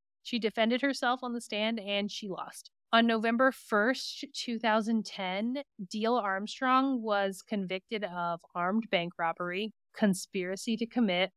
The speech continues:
armed bank robbery, and use of a destructive device in a crime.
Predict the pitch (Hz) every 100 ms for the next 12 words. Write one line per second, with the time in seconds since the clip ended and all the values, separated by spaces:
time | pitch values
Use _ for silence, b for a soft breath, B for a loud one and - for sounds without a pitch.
0 | _ 185 170 175 185 180 165 175 160 165
1 | 175 180 214 208 B B - 185 185 180
2 | 202 214 190 196 - 180 - 185 - _
3 | - 180 165 160 175 165 - 156 147